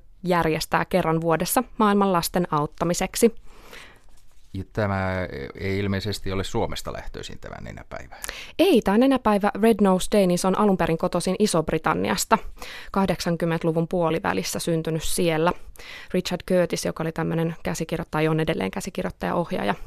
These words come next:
Speaker 1: siellä, niin hän oli Etiopiassa kahdeksankymmentäluvun puolivälissä, ja siihen aikaan Etiopiassa oli paha kuivuustilanne, ja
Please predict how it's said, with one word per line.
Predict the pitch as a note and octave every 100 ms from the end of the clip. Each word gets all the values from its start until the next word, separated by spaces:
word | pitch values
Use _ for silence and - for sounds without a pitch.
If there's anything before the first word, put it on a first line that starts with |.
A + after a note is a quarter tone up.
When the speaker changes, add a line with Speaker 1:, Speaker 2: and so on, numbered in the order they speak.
| -
Speaker 1:
siellä, | - - E3+ E3
niin | E3 E3+
hän | F3 D#3+
oli | D#3+
Etiopiassa | F3 - D#3 - F3+ - A#3+ - - - -
kahdeksankymmentäluvun | - F#3 F3+ F3 F3 E3+ F3 E3+ E3
puolivälissä, | F3+ E3 E3 E3+ D#3+ F3
ja | E3+
siihen | E3+ D#3+ D#3+
aikaan | D#3 E3 D#3+
Etiopiassa | D#3 D#3 - E3 - -
oli | D#3 D#3
paha | E3+ D#3
kuivuustilanne, | - G#3+ G#3+ G#3 - G3 F3+ E3+ E3+
ja | E3+